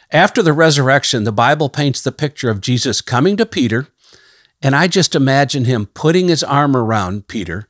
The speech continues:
and speaking words of life and restoration. And due to the love and affirmation from Jesus, Peter the betrayer became Peter the leader of the way.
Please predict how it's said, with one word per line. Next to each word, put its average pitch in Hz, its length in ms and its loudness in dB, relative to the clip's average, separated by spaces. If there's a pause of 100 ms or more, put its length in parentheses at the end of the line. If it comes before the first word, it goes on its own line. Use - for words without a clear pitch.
(480)
and 143 180 2
speaking 180 680 0
words 139 380 2
of 104 160 -4
life 110 400 -2
and 104 140 -6
restoration. 101 880 -6 (800)
And 131 260 0
due 165 200 4
to 240 100 0
the 202 160 2
love 143 360 4
and 156 80 0
affirmation 143 760 0
from 131 180 -2
Jesus, 131 640 -2 (640)
Peter 196 360 0
the 190 120 4
betrayer 165 720 0 (200)
became 131 400 0
Peter 131 440 0
the 113 160 0
leader 117 480 2
of 110 160 0
the 104 100 2
way. 92 360 -4